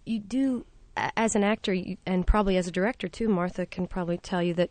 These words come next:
you do so many of these readings and workshops that never actually come to fruition. So to have one that actually gets produced, and I remember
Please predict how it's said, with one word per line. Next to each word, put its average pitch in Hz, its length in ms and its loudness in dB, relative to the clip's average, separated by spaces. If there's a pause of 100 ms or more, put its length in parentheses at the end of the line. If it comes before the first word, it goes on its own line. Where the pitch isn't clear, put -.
(160)
you 190 140 -2
do 202 200 0
so 202 340 2
many 208 320 6
of 170 140 0
these 170 420 -2 (420)
readings 170 560 0
and 165 140 -2
workshops 165 600 -6
that 175 140 0
never 185 260 6
actually 170 360 2
come 165 260 0
to - 120 -8
fruition. 170 640 2 (480)
So 190 420 4
to - 120 -2
have 202 340 4
one 175 360 6
that 170 140 2
actually 170 680 0 (240)
gets 190 200 0
produced, 185 560 0
and 185 100 4
I 190 60 6
remember 196 380 8